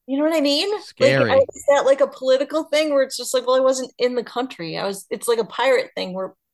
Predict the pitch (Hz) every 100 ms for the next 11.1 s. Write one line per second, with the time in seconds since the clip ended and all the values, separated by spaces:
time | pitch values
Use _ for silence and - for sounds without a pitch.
0 | _ _ 135 - 180 170 151 202 185 147
1 | 135 147 143 - 135 127 127 131 127 123
2 | - - 120 _ _ 117 113 - 110 196
3 | 151 135 _ - - - 339 415 254 -
4 | - _ _ _ 254 269 392 415 - -
5 | _ _ _ _ _ _ _ - 127 131
6 | 120 - - _ _ _ _ _ _ _
7 | - 123 123 - 135 156 139 131 - 135
8 | 131 127 - 127 117 123 131 - 113 104
9 | 104 101 - 170 175 160 160 151 190 190
10 | 139 120 127 127 123 120 110 107 110 110
11 | 101